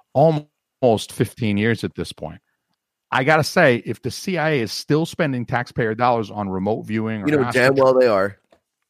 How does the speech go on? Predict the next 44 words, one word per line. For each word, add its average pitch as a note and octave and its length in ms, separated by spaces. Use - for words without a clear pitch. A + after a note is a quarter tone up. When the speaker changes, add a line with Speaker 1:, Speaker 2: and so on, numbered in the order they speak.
Speaker 1:
Well, D3 280
if D3 160
they D3+ 160
were, D#3+ 380
I, D#3 160
let's E3+ 240
say G#3 140
they're D#3 100
not, C#3+ 220
even G3 240
hypothetically D3 640
speaking, G#2 500
we A#2 160
know C#3+ 200
they E3 80
were C#3 100
doing A#2 200
it A2+ 40
in A2 80
seventy-three. G2 640
We A2+ 140
know C3 200
they D3 100
were A2 120
doing G2+ 240
it G2 80
in G#2 60
eighty-four. G2+ 600
If B2 140
they're A#2+ 140
doing D#3 260
it C3 120
for A2+ 120
eleven, A#2+ 360
twelve A2+ 320
years, A#2 480
they, C3 220
what F#3+ 220
kept - 180
them C#3 160
doing C3+ 240
it G2+ 140
that F#2+ 160
long? F#2 240